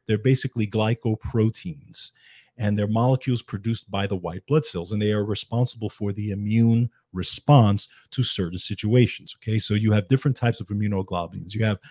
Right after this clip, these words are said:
I G Ms, you have I G Gs, and you have I G Es, okay? So many different types. So we're not gonna get into all of them because, uh, they all pertain to specific things. Like, for example, I G Ms, immunoglobulin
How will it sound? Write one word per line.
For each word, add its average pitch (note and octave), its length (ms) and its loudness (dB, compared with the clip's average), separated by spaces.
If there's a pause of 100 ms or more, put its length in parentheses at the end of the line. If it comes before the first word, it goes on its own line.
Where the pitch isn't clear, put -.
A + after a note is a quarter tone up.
(280)
I G#2+ 160 2
G G2+ 220 0
Ms, D#3+ 500 6 (400)
you F#2+ 120 2
have F#2+ 220 0
I A2 200 4
G G#2 200 -2
Gs, B2+ 560 0 (300)
and G2+ 100 0
you F#2 80 2
have F#2+ 240 0
I G2+ 200 0
G B2 520 4
Es, G3 180 -6
okay? G#2+ 240 -2
So G2 300 -4 (680)
many D3 180 4
different C3 300 0
types. G#2+ 340 0 (420)
So - 120 4
we're B2+ 120 8
not E3 140 8
gonna B2+ 160 4
get A2+ 200 4
into A#2 200 -2
all G#2+ 300 2
of G2+ 100 -4
them A2 140 0
because, G2 420 -2 (160)
uh, G2 180 0
they G#2 140 2
all G#2+ 160 6
pertain G#2 340 -2
to - 120 -8
specific - 500 -6
things. G#2 240 -2
Like, F#2+ 140 -2
for G#2+ 100 -4
example, G#2+ 480 -2
I A2 160 0
G G2+ 260 -4
Ms, A2 400 2
immunoglobulin G2 800 -2